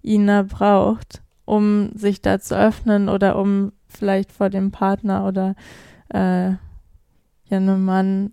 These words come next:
sich zu masturbieren. Was kann sie machen oder was könnte ihr helfen,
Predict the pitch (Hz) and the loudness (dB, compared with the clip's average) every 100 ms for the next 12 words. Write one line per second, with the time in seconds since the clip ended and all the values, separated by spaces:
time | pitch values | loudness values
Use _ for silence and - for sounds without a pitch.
0 | - 190 202 190 - - 196 190 196 - | -10 -2 -2 -2 -10 -8 -4 -2 -2 -4
1 | 196 202 208 190 196 220 - _ - _ | -8 -2 0 2 0 -4 -10 _ -20 _
2 | _ _ 202 208 202 - - _ - 220 | _ _ 2 4 2 -6 -20 _ 4 4
3 | 214 208 208 190 208 214 - 214 202 196 | 6 2 2 4 2 0 -2 -2 0 0
4 | 190 202 - 208 208 208 208 208 196 202 | 0 -2 0 -2 0 0 2 4 4 4
5 | - 208 208 | 0 -2 -2